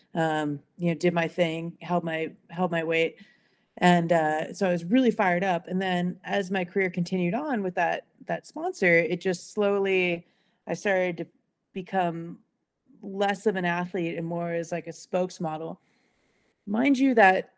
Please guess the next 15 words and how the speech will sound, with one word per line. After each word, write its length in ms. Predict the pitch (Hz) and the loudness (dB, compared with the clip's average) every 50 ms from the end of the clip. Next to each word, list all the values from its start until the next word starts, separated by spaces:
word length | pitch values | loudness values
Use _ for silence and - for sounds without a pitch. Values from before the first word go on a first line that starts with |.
| _ _ - | _ _ -18
sort 240 | - - 254 247 | -4 -2 0 2
of 80 | 240 226 | 2 0
coincided 680 | - - 226 220 214 202 170 - 202 196 190 185 190 180 | 0 0 0 2 0 0 -2 -2 0 0 0 0 0 -2
with 120 | 180 175 | -2 -4
the 60 | 175 170 | -4 -4
fact 220 | - 180 170 170 | -4 -4 -4 -4
that 140 | 175 160 - | -8 -12 -10
social 300 | - 196 180 - - 180 | -8 -8 -6 -4 -4 -4
media 480 | 175 170 170 170 165 160 156 151 156 156 | -4 -4 -4 -4 -4 -4 -6 -8 -8 -8
was 280 | 165 165 160 147 - - | -8 -8 -8 -10 -12 -8
really 380 | 160 170 170 170 165 165 165 | -6 -4 -2 -2 -2 -2 -4
taking 360 | 156 - 160 160 - 170 165 160 | -6 -8 -10 -12 -10 -10 -10 -8
off 220 | 160 160 156 _ | -10 -10 -12 _
then 240 | - - - - 170 | -16 -16 -16 -16 -16
too. 360 | - - 196 185 170 - - | -10 -6 -4 -4 -4 -4 -8